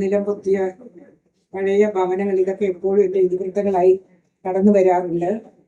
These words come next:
എനിക്ക്, ഞാൻ വളരെ കുറച്ച് മാത്രം ഉറങ്ങുന്ന ഒരാളാണ്. രാത്രി പകൽ പോലെ എൻ്റെ പ്രജ്ഞ സജീവമാണ്. പകലാണ്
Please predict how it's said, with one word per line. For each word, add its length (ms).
എനിക്ക്, 280
ഞാൻ 140
വളരെ 300
കുറച്ച് 320
മാത്രം 320
ഉറങ്ങുന്ന 380
ഒരാളാണ്. 520
രാത്രി 360
പകൽ 200
പോലെ 260
എൻ്റെ 180
പ്രജ്ഞ 260
സജീവമാണ്. 640
പകലാണ് 440